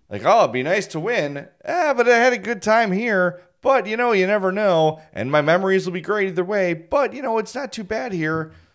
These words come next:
I, look, I feel for these guys. I know that this is a very tough, life-altering decision, but you've had enough time. And I do think at some point here, Kyle Davidson has to say, "Fellas,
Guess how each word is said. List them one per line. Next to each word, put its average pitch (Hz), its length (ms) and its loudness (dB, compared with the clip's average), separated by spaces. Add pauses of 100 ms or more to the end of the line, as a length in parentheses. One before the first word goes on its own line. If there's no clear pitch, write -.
(800)
I, 101 100 -12 (160)
look, 143 220 -2
I 185 140 2
feel 214 280 -6
for 240 140 -10
these 226 200 -12
guys. 220 460 -4 (140)
I 196 120 2
know 170 240 2
that 147 200 -6
this 151 120 -8
is 139 100 -8
a 123 60 0
very 127 320 0
tough, - 520 -2 (100)
life-altering 123 760 0
decision, 117 580 -4 (640)
but - 400 0 (800)
you've 98 220 -6
had 135 280 -2
enough 113 320 -4
time. - 380 -20 (580)
And 113 100 -2
I 110 120 2
do 147 200 -2
think 135 280 -4
at 104 100 -6
some 127 180 -2
point 107 260 -4
here, 101 180 -2
Kyle 104 260 0
Davidson 95 380 -4
has 92 240 -6
to 95 80 -10
say, 87 500 -4 (560)
"Fellas, 90 560 -6